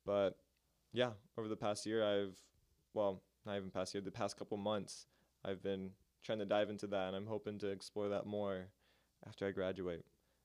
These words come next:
Um, maybe get a job as a medical translator or a medical scribe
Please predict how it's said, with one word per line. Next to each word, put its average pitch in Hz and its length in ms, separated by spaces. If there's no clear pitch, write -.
Um, 90 460
maybe 101 220
get 101 120
a 98 60
job 101 340
as 92 220
a 92 220
medical 110 460
translator 107 800
or 95 340
a 98 320
medical 92 300
scribe 101 760